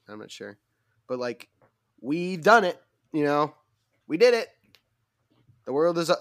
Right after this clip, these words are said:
earth is ours. Now we're killing each other.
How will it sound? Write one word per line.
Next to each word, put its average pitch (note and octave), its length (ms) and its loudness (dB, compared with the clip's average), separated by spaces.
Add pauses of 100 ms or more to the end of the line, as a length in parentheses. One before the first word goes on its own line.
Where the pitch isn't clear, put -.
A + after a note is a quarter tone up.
earth F3+ 220 0
is F3 100 -2
ours. D#3 680 2 (1500)
Now D#3 480 2 (260)
we're C#3+ 160 -6
killing B2 320 -4
each - 140 -18
other. - 260 -20